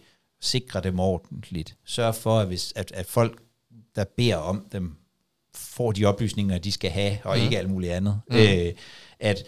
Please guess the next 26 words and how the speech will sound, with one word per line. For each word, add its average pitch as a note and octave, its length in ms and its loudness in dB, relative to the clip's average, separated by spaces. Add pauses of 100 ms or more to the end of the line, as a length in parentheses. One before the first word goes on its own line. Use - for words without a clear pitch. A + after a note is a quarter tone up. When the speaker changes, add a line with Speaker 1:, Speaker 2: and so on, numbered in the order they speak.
(280)
Speaker 1:
når A2+ 100 4
vi G#2+ 100 6
har A2+ 220 6
databrud, G2 580 -2
så A#2 160 2
lærer G#2 460 4
vi G2 200 -2
af G2+ 100 -4 (120)
dem. F2+ 100 -14 (100)
Altså G#2+ 160 2
i A#2 60 8
virkeligheden, B2+ 540 4
at G2 140 -2
det A2+ 140 0
er B2+ 60 4
den B2 80 -4
her B2+ 200 4
driftsmæssige, G2+ 1080 -2 (600)
øh, E2+ 360 2 (960)
den G#2+ 100 -2
her A2 60 2
driftsmæssige A#2 680 0
modus, C3+ 580 -2 (280)
som, G#2 400 -4
som G2+ 240 0 (120)
gør A#2 360 2